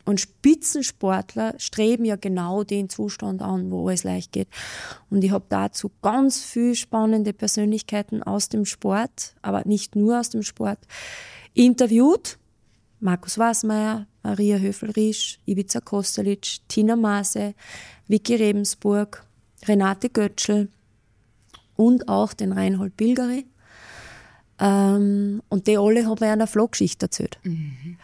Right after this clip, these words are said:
Speaker 1: wie das für sie war. Und mich hat einfach interessiert, weil mir sowas Arges passiert ist,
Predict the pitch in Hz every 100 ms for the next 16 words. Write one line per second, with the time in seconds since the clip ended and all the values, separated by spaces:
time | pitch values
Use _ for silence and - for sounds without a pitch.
0 | - - - 226 254 - 240 - 226 190
1 | 196 196 202 196 262 294 254 226 233 240
2 | 220 - 208 233 247 233 202 226 311 311
3 | 262 247 - 202 233 262 - 214 - 226
4 | 240 285